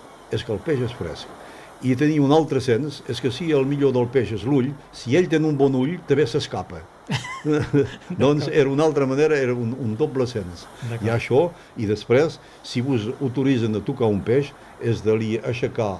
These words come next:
Speaker 1: la ganya, la
Speaker 2: Sí,
Speaker 1: ganya,
Speaker 2: sí.
Speaker 1: i d'espiar si la ganya, a de dins, és roja. Si la ganya és roja, el peix és fresc. Si blanqueja, és que el peix ha
Speaker 2: Ja
Speaker 1: una
Speaker 2: fa
Speaker 1: mi-,
Speaker 2: dies.
Speaker 1: és una, ha, ha una mica passat.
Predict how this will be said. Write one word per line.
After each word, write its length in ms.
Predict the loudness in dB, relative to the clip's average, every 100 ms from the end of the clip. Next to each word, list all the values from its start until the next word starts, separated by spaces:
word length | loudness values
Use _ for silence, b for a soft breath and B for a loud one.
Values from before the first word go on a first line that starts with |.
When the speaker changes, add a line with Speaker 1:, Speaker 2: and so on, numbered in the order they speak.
| -4
Speaker 1:
la 100 | -2
ganya, 380 | -2 -2 -2 -6 -8 -18 -20 -14
la 80 | -8
Speaker 2:
Sí, 60 | -6
Speaker 1:
ganya, 280 | -6 -6 -8 -10
Speaker 2:
sí. 140 | -14 -14 -4
Speaker 1:
i 80 | 0
d'espiar 540 | 0 -2 -4 -2 -2 -4
si 180 | -8 -4
la 140 | -2 -2
ganya, 360 | -2 -2 -4 -8 -20 -12
a 60 | -10
de 80 | -8
dins, 300 | -6 -6 -8 -8
és 180 | -8 -6
roja. 380 | -4 -4 -6 -12 -18 B B B
Si 160 | -4 0
la 120 | 4
ganya 240 | 4 4
és 80 | 2
roja, 320 | 0 -2 0 0
el 120 | 0
peix 300 | -2 -2 -4 -10
és 120 | -12
fresc. 400 | -10 -12 -12 -16 -20 B B B
Si 320 | -8 -2 2 4
blanqueja, 680 | 4 4 4 4 4 -2 -4 -14 -20 -20 -20 -20 -18 -4
és 160 | -4 0
que 80 | -2
el 220 | 0 -4 0
peix 240 | -2 -2 -6
ha 160 | -4 -2
Speaker 2:
Ja 140 | 0
Speaker 1:
una 60 | 4
Speaker 2:
fa 80 | 4
Speaker 1:
mi-, 60 | 2
Speaker 2:
dies. 260 | -2 -2
Speaker 1:
és 160 | 0 2
una, 220 | 2 2
ha, 160 | 2 -2 0
ha 60 |
una 220 | 0 0
mica 240 | 2 0 -2
passat. 340 | -4 -8 -14